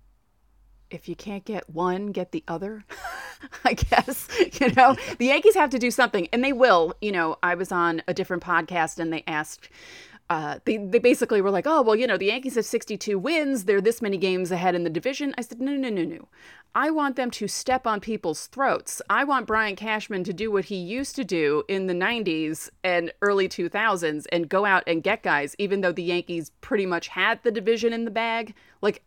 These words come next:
Speaker 1: I want them to be as good as they can be. And if they have the prospects to get these guys, you do it.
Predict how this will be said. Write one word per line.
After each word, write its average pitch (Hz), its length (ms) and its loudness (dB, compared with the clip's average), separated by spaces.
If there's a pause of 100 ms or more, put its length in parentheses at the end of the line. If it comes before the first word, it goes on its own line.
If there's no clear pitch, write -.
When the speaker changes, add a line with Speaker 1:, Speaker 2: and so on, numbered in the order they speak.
Speaker 1:
I 214 100 4
want 247 240 4
them 233 140 0
to 240 100 -2
be 220 220 -2
as 190 100 2
good 214 220 6
as 202 80 0
they 202 180 2
can 214 260 -4
be. 208 280 2
And 180 160 -2
if 208 180 0
they 208 140 -2
have 202 240 -4
the 196 40 -4
prospects 190 640 -4
to 175 340 -6 (180)
get 190 220 2
these 226 240 -4
guys, 262 540 -2 (400)
you 233 200 4
do 240 280 0
it. - 400 -4